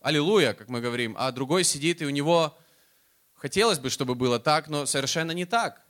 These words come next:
И, и это нормально, когда мы все, мы, мы друг друга поддерживаем, мы друг о друге молимся, аминь. Но в каком бы ж-, этапе жизни мы все не находились, это слово ко всем: не остановись там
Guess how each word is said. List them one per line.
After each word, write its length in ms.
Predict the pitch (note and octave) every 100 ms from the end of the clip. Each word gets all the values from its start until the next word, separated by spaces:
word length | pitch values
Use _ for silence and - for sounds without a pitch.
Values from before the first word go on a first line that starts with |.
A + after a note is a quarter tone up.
| _ -
И, 480 | D#3+ E3 D#3 D3+ -
и 80 | E3
это 180 | F#3 G#3
нормально, 480 | F#3+ F#3+ G3+ A3+ F#3+
когда 300 | E3+ F3 F3+
мы 120 | E3
все, 240 | - F#3
мы, 200 | F3 F#3
мы 120 | E3
друг 180 | F3+ F#3
друга 220 | E3+ F#3+
поддерживаем, 640 | F3+ D3+ C#3 E3+ F3+ D3+ C#3
мы 120 | D#3+
друг 180 | F3 D#3+ -
о 60 | D3+
друге 320 | D3 F#3+ E3+
молимся, 580 | D3 F#3 F#3+ C#3+ - G2+
аминь. 380 | A2 D3 E3 F3 _ - -
Но 100 | F#3+
в 60 | F#3
каком 320 | G#3 A#3+ A3+
бы 100 | G#3
ж-, 140 | F#3 -
этапе 400 | D#3+ - G3+ G3+
жизни 560 | D#3 A3 G#3 F#3+ D3 - _ _ _ -
мы 180 | G3
все 320 | G3 - A3+ A3+
не 120 | F3+
находились, 840 | D#3+ - D#3 E3 A3 D3+ - - _ _ _ _ _ _ _
это 240 | - A#3 B3
слово 360 | - A#3+ A#3+
ко 120 | G#3 F3
всем: 480 | - A3 G3+ A2+ C#3
не 160 | G#3+
остановись 880 | A#3+ - A3+ G#3 F#3+ B3 A3 - - _
там 460 | - G3+ D#3 E2